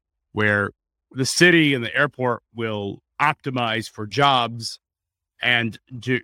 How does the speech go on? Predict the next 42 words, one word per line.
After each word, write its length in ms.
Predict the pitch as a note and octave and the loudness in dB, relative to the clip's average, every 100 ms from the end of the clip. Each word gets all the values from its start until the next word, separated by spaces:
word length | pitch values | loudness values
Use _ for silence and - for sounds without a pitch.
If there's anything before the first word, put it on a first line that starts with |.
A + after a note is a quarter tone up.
| - | -4
you 100 | B2+ | -4
know, 80 | A2 | -2
provide 500 | B2+ A#2+ C3 C#3 A2+ | -2 2 2 2 -4
land 340 | A#2 B2+ B2 | -8 -6 -6
and 140 | G#2+ | -8
save 320 | F#2+ D#3 E3+ C3+ | -6 0 0 0
land 400 | C3 A#2 A2+ G#2 | -2 -2 -2 -6
for 320 | A2 G#2+ G#2+ | -10 -8 -10
potential 800 | - A#2 - C3+ B2 - G#2+ - | -10 -14 -2 0 0 -2 -6 -4
air, 280 | A#2 A#2 G2 _ - B2 | -2 -2 -4 _ -12 0
job 280 | C#3 E3+ | 2 2
expansions 680 | E3 - G2 G2+ F#2+ G2+ F#2+ | 0 -8 -10 -10 -12 -16 -16
and 140 | G2 - | -14 -2
projects. 540 | G2+ G#2 G2+ G2 - _ _ _ - | 0 0 -2 -6 -8 _ _ _ -6
But 60 | |
when 100 | C3+ | -2
it 80 | B2+ | -2
comes 320 | D3 D#3 C#3+ | 2 2 0
to 120 | - B2 | -4 -6
providing 760 | - A#2 A#2 B2 A#2+ A2+ F#2 | -4 0 2 4 2 0 -4
places 460 | F2+ A#2 A2+ - G#2 | -4 -2 -2 -2 -10
to 120 | - | -8
store 320 | G2 A2 F#2+ | -8 -4 -4
aircraft, 640 | C#2 A#2+ - A2+ G2+ F#2+ _ _ _ _ _ - | 0 -2 2 2 2 0 _ _ _ _ _ 0
they 120 | B2+ | 0
just 180 | B2 A2 | 0 -4
weren't 380 | G#2+ A2 F#2 - | -4 -2 -4 -6
willing 440 | B2+ A#2+ A2 G2+ F2+ | 0 2 2 0 -2
or 160 | G2+ | 0
able 220 | G2+ G2 F#2 | 0 0 -4
to 140 | - | -6
do 180 | F#2 A2 | -2 0
that. 240 | F2+ E2 | 0 -2
And 120 | - G#2+ | -8 0
so 300 | F#3 C#3+ - _ _ _ _ _ _ | 2 2 -4 _ _ _ _ _ _
one 240 | C#3 D#3 F3+ | 0 2 4
of 60 | |
the 80 | C#3+ | 0
problems 460 | A#2+ C#3+ C3+ A#2 G#2+ | 0 0 0 -4 -10
that 120 | A2+ _ - | -12 _ -6
every 400 | C3 B2+ A#2+ A2 | -4 -2 0 0
pilot 520 | - E3 E3+ F#3+ D3 | 0 2 2 2 0